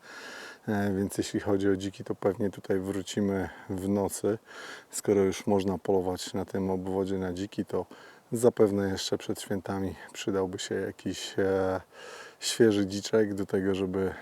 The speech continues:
przygotować jakieś, e, specjały na święta. No a cóż, e, znowu się nie udało, znowu nie udało się dogonić tej zwierzyny, ale to nie jest tak, że po prostu za każdym razem, kiedy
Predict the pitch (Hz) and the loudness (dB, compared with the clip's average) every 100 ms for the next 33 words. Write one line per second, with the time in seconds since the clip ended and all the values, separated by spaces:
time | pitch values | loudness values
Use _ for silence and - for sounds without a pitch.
0 | - - - 104 95 95 95 - - - | -12 -8 -2 0 2 0 0 -2 -6 -4
1 | 92 - - 104 95 - - 104 - 101 | -2 -4 -2 0 -2 -4 -4 -4 2 2
2 | 95 95 92 - 104 87 - 135 - - | 2 -2 -4 -4 -4 -2 -4 -6 -10 -14
3 | - - - - - _ 131 147 180 180 | -12 -12 -14 -16 -20 _ 0 2 2 2
4 | - 101 90 - - 117 117 117 117 117 | 2 0 0 -8 -2 2 6 6 6 4
5 | 107 110 110 127 123 110 - 104 95 92 | 2 0 2 4 4 2 2 0 0 -2
6 | 95 101 104 104 - - 101 110 101 98 | 0 4 6 6 2 -10 -10 -4 -2 0
7 | 98 95 95 98 101 - 104 101 101 98 | 0 0 0 0 0 0 0 0 0 -2
8 | - 101 95 98 98 95 95 151 185 208 | -2 -2 0 -2 -2 -4 -4 -4 -4 -2
9 | - 214 - 247 240 101 - 123 131 120 | 0 0 0 0 0 0 0 -2 2 4
10 | 117 104 107 - - 117 107 - 117 120 | 2 2 -4 -4 -2 0 0 0 2 4
11 | 107 104 110 110 - 104 101 | 2 2 2 0 2 0 0